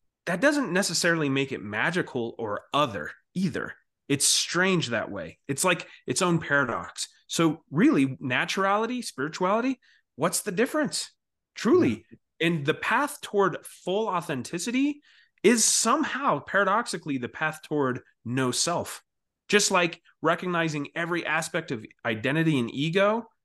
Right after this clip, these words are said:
Speaker 1: is to begin to see nothing there at all. So that's what's so interesting about this is,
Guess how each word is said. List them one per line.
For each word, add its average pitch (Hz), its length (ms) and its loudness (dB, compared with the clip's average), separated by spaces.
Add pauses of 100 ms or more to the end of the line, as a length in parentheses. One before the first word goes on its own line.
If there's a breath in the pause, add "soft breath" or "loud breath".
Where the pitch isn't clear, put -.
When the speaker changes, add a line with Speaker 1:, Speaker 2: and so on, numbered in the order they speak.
(120)
Speaker 1:
is 147 200 -2
to 165 100 -2
begin 151 300 2
to 165 80 -2
see 160 180 -2
nothing 143 340 -2
there 127 240 -2
at 110 80 -2
all. 120 340 -2 (280)
So 143 540 0 (260)
that's 175 320 -2
what's 175 140 -2
so 147 140 0
interesting 139 380 -4
about 107 280 -6
this 113 180 -4
is, 113 220 -4